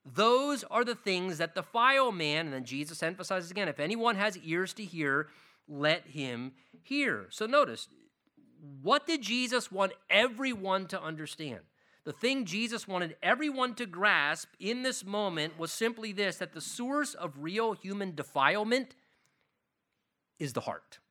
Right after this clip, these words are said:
Jesus says the heart of the matter is the matter of the heart.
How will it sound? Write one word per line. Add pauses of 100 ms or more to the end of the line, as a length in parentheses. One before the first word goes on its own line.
(1300)
Jesus
says
the
heart
of
the
matter (880)
is
the
matter
of
the
heart.